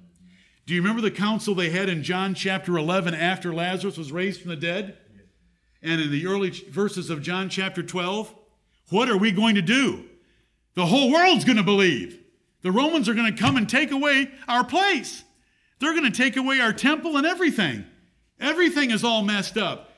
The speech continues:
He just raised a man from the dead. What are we going to do?"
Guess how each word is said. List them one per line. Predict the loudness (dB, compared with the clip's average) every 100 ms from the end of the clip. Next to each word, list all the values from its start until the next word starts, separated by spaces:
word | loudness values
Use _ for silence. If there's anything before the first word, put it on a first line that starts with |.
| _
He | 0 2
just | 2 -2
raised | -2 2 2 2
a | 0
man | 2 2 2
from | 0
the | 0
dead. | 0 2 2 0 -4 -14 -20 _
What | -2 0
are |
we | 0 0
going | 0 0
to | 0
do?" | 0 0 -2 -6